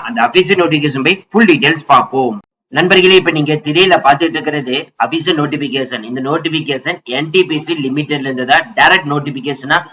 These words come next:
அனௌன்ஸ்மெண்ட் வந்து பண்ணிருக்காங்க. ஒட்டுமொத்தமாக நானூறு காலி பணியிடங்கள் அனௌன்ஸ்மெண்ட் வந்து பண்ணிருக்காங்க. இதுக்கான எஜுகேஷன் குவாலிஃபிகேஷன் அப்படின்னு பாத்தீங்கன்னா, பி இ, பிடெக், அதுல வந்து மெக்கானிக்கல், எலக்ட்ரிக்கல் முடிச்சிருந்தாலே போதும், நாற்பது பர்சன்டேஜ் மார்க் இருந்தாலே போதும், இந்த போஸ்டிங் வந்து நீங்க விண்ணப்பிக்கலாம்.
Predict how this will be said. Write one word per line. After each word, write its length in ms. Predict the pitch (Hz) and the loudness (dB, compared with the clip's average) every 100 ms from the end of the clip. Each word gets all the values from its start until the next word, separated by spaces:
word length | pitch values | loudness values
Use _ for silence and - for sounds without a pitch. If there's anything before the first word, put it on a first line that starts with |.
| - - - | -20 -12 -2
அனௌன்ஸ்மெண்ட் 540 | 151 196 196 165 143 | 2 2 2 -2 -2
வந்து 180 | 127 180 - | 0 -2 0
பண்ணிருக்காங்க. 580 | 120 147 151 143 135 185 208 - - | 0 0 0 0 2 2 0 -6 -6
ஒட்டுமொத்தமாக 640 | 151 160 208 196 175 147 180 143 | -4 2 2 2 2 2 0 2
நானூறு 480 | 139 196 226 202 175 | 4 6 6 2 4
காலி 220 | 160 190 | 4 4
பணியிடங்கள் 480 | 185 156 143 139 190 - | 2 -2 -2 -2 -4 -2
அனௌன்ஸ்மெண்ட் 480 | 147 180 - 151 135 | -2 -2 -4 -6 -4
வந்து 160 | 156 175 | -4 -4
பண்ணிருக்காங்க. 580 | 127 143 143 135 135 208 214 - _ 147 | -2 -4 0 0 2 2 0 -12 _ -2
இதுக்கான 360 | 190 196 202 202 | 0 2 2 0
எஜுகேஷன் 520 | 165 185 214 202 202 | -2 0 0 0 0
குவாலிஃபிகேஷன் 640 | 160 165 160 160 165 170 156 | 2 0 0 -2 -4 -2 0
அப்படின்னு 260 | 147 165 | 0 0
பாத்தீங்கன்னா, 320 | 151 127 147 185 | -2 -4 -4 -2
பி 160 | - 180 | -2 -4
இ, 100 | 196 196 | -2 -2
பிடெக், 440 | 151 147 160 151 190 196 _ - | -2 -2 -4 -2 -4 -4 _ -2
அதுல 220 | 156 160 | 0 0
வந்து 160 | 160 175 | 0 0
மெக்கானிக்கல், 480 | 151 175 175 175 196 - | 2 2 2 0 -2 -2
எலக்ட்ரிக்கல் 560 | 165 175 180 175 156 | -2 0 0 0 0
முடிச்சிருந்தாலே 560 | 156 156 160 151 147 151 | -2 -2 0 2 2 2
போதும், 240 | 147 226 - - - | 0 -2 -2 -16 -4
நாற்பது 360 | 139 180 202 180 | 2 4 4 2
பர்சன்டேஜ் 420 | 175 190 190 170 | -2 0 0 0
மார்க் 320 | 143 160 160 160 | 2 2 0 -2
இருந்தாலே 260 | 160 156 | 0 0
போதும், 260 | 156 190 196 | 0 -2 -4
இந்த 200 | 139 147 | -4 -6
போஸ்டிங் 440 | 151 185 - 156 | -2 -4 -4 -4
வந்து 180 | 147 175 | -2 -2
நீங்க 160 | 156 143 | -2 -4
விண்ணப்பிக்கலாம். 580 | 127 143 143 135 175 | -4 -4 -6 0 0